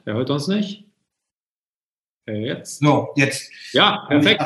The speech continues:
Speaker 2: Ich wäre schon eingeschaltet. Ja, ich habe natürlich den Luxus, die Vorredner gehört zu haben, kann darauf eingehen. Das erleichtert es mir etwas, Frau Hecker. Ähm, ich will anfangen mit dem, was Sie gesagt haben, weil es mir wichtig erscheint und wir das auch immer wieder betonen. Unter all dem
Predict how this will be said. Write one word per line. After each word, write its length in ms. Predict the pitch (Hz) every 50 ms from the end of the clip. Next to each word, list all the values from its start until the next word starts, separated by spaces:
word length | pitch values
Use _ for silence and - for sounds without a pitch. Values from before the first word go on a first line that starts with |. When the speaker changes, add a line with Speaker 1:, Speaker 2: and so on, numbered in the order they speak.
| - -
Speaker 2:
Ich 60 | 135
wäre 120 | 151 165 165
schon 160 | 160 156 151
eingeschaltet. 640 | 147 143 147 147 143 135 127 117 117 117 117 120
Ja, 100 | 143 139
ich 100 | 139 - 180
habe 120 | 180 -
natürlich 280 | 175 165 156 165 156 165
den 120 | 170 156
Luxus, 460 | 156 180 175 - 185 170 - - -
die 100 | - 151
Vorredner 520 | 147 - 185 185 180 180 170 151 160 160 -
gehört 300 | 160 156 175 190 - -
zu 160 | 156 135 -
haben, 280 | 135 139 139 147 147
kann 160 | 143 151 160 156
darauf 260 | 156 147 151 147 147
eingehen. 460 | - 143 151 165 165 151 143 139 139
Das 240 | 139 139 - - -
erleichtert 560 | 139 139 135 135 139 156 175 170 170 156 -
es 120 | 139 -
mir 200 | - 147 139 147
etwas, 320 | 147 139 - 147 135 - -
Frau 140 | - 143 135
Hecker. 360 | 151 147 - 156 - - - - - - - - _ -
Ähm, 280 | 143 143 143 147 151 147
ich 220 | 147 - - - _ _ -
will 480 | - 143 143 160 160 160 147 139 - -
anfangen 320 | - 156 156 - 175 165 160
mit 140 | 156 147
dem, 120 | 160 165 160
was 140 | 156 151 -
Sie 100 | 160 151
gesagt 420 | 151 147 147 143 147 147 - -
haben, 400 | 139 131 131 139 143 139 139 -
weil 160 | - 139 139 147
es 120 | 147 -
mir 200 | 156 147 139 143
wichtig 320 | 151 156 - - 160 -
erscheint 480 | 139 131 123 - 123 120 131 147 151 151
und 100 | 139 135
wir 80 | 147 143
das 140 | 147 -
auch 160 | - - - 156
immer 180 | 151 147 147
wieder 160 | 147 143 143
betonen. 540 | 139 139 135 - - 165 170 151 135 123 117
Unter 400 | - - 143 139 143 143 - -
all 160 | 139 151 160
dem 440 | - 156 156 156 160 156 147 - -